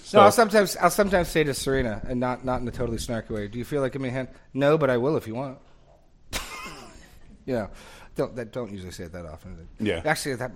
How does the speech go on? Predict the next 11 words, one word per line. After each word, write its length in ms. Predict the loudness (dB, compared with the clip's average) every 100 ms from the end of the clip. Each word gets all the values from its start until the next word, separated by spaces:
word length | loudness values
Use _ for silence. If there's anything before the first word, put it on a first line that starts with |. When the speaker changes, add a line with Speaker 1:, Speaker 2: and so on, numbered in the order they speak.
| -14
Speaker 2:
no. 200 | -14 -14 -14 -8 -8 -6 -6 -6
I'll, 120 | -10 -8
I'll 100 | -10
stop 340 | -10 -8 -8
doing 120 | -6 -8
that. 320 | -6 -6 -6 -4 -2 -2
Okay. 180 | -2 -4 -6 -10 -16 -12
But 160 | -6 0
no, 220 | 2 2 -2
ab-, 180 | -6 -2
absolutely. 640 | -4 -2 0 0 -2 -6